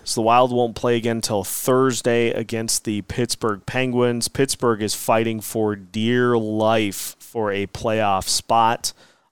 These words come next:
uh, one of the final two wild card spots, because basically every team in the postseason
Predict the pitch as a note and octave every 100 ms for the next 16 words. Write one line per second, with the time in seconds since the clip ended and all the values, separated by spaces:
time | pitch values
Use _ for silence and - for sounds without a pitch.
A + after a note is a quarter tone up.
0 | - F#2+ F#2+ G#2 A2 G2+ - A2+ A2 -
1 | A2+ G2 G2+ B2+ A#2+ A#2+ A2+ - A2 G#2+
2 | - G#2+ G#2+ F#2 _ A2+ C3 - A#2+ G#2+
3 | G2+ - A#2 B2 A#2+ A#2 G#2+ - A2+ A2
4 | G#2 A2+ A#2+ A2+ A2+ A2 - A2+ G#2 G#2+
5 | G2+